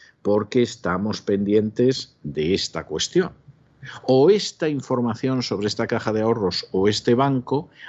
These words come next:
ahora mismo que estamos pendientes de un crédito, la sacamos, para que se den cuenta de que les trae cuenta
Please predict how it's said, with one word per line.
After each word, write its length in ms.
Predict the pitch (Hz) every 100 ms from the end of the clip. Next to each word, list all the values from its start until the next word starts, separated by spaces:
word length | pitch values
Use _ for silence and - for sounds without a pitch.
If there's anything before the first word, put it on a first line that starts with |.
| -
ahora 500 | 110 120 156 170 156
mismo 380 | 156 143 123 104
que 80 |
estamos 360 | 90 - 110 113
pendientes 540 | 120 113 117 117 117
de 60 | 113
un 100 | 107
crédito, 380 | 117 120 120 120
la 120 | 90
sacamos, 760 | - 71 98 80 - - - _ _ _ _ _
para 200 | 101 92
que 80 | 92
se 140 | -
den 160 | 110 117
cuenta 360 | 123 127 131
de 100 | 123
que 80 | 92
les 200 | 87 85
trae 220 | 107 107
cuenta 540 | 104 110 107 117 120